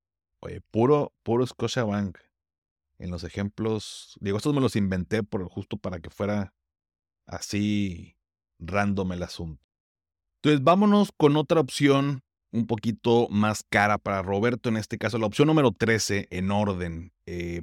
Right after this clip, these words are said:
por el tema que pusimos por acá, tasa, por el CAT. Em, por ejemplo,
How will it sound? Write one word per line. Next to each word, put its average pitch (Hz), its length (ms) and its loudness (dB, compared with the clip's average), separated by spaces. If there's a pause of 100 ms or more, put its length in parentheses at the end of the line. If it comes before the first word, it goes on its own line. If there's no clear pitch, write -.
por 90 140 -6
el 85 80 -8
tema 104 240 -2
que 95 680 -6
pusimos 95 220 -8
por 95 140 -6
acá, 101 120 -4
tasa, 98 380 -4 (100)
por 98 140 0
el 92 140 -2
CAT. 101 200 -2 (800)
Em, 113 480 6 (1300)
por 131 120 2
ejemplo, 117 680 2